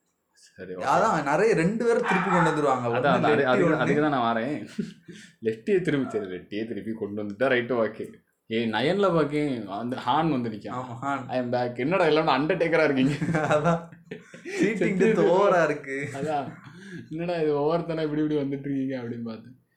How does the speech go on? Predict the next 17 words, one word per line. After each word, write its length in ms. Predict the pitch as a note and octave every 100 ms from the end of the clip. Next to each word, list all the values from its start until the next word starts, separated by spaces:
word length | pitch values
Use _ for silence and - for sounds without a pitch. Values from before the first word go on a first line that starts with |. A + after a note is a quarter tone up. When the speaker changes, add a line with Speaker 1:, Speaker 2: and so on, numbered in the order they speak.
| _ _ _
Speaker 1:
சரி, 220 | C3+ B2
ரைட்டு, 220 | B2 B2
இவனுங்க 280 | B2 A#2 B2+
Speaker 2:
இன்னும் 260 | B2+ D#3
யாரெல்லாம் 520 | C#3 B2 D#3+ F3 F3 D3
Speaker 1:
இவனுங்க 100 | D3+
Speaker 2:
உயிரோட 300 | D3 E3 D#3+
இருக்காங்களோ 500 | D3 D3 C#3+ C3 C#3
Speaker 1:
இவனுங்க 220 | D3+ -
Speaker 2:
தெரியல. 380 | B2 B2+ E3+ - - _ B2
Speaker 1:
இதுல 160 | C#3 -
பெரிய 380 | C3 B2+ E3 E3+
கிரிஞ்சு 360 | D3+ D3+ D3
ந-, 320 | C3+ C3 B2
ஒம்-, 300 | A#2 A#2 A#2+
நயன்ல 280 | A2+ A#2+ B2+
என்னன்னா, 400 | A#2+ A#2+ D3 D#3